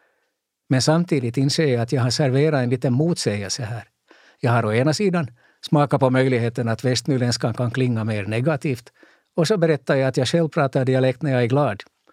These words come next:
Tisma säger nojt. Men jag tror att det finns en djupare orsak, och den har jag faktiskt inte berört i offentligheten tidigare. Jag tror att det har att göra med hemlängtan, och här står ju då hem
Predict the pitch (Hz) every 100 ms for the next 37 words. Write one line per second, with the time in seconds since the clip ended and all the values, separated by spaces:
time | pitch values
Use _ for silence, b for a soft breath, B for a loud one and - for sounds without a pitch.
0 | b b b _ 117 117 123 107 - 107
1 | 104 107 104 - - _ _ _ _ _
2 | _ _ _ _ _ b b b b b
3 | b b b 139 156 170 180 151 147 170
4 | - 147 160 180 147 120 120 120 120 101
5 | - - _ _ _ _ - 127 156 165
6 | 135 156 - 143 - 143 - 127 127 143
7 | 135 113 104 120 117 120 92 104 - 101
8 | 110 104 - - _ _ b b b b
9 | b 135 165 160 165 143 160 143 156 143
10 | 127 113 120 127 110 101 - 113 107 _
11 | _ _ _ _ - 117 139 127 151 123
12 | 120 123 107 127 123 110 120